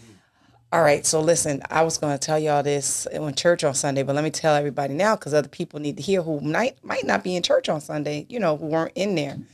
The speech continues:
um, but who were on our conversation. So we had the Blessed and Highly Favored, you know, hot topic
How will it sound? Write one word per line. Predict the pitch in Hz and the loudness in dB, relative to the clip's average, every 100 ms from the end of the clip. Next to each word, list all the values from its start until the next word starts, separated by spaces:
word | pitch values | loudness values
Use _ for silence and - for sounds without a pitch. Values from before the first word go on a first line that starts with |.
| _ _ _ | _ _ _
um, | 151 151 151 147 151 - - | 0 2 4 2 0 -6 0
but | 165 | 0
who | 170 | 2
were | 156 160 - | 4 4 6
on | 151 147 | 4 4
our | - 147 | 2 0
conversation. | 143 147 139 139 165 151 135 135 _ _ _ _ _ - - | 0 0 0 2 2 2 -2 -8 _ _ _ _ _ -14 -4
So | 185 | 0
we | 180 | 4
had | 185 160 | 6 4
the | 147 | 4
Blessed | 170 165 165 | 4 4 0
and | |
Highly | 156 147 143 | 2 2 2
Favored, | 180 175 165 | 2 2 2
you | 156 | 0
know, | 156 | 2
hot | 147 - | 2 0
topic | 175 156 - 160 | 0 0 -2 -4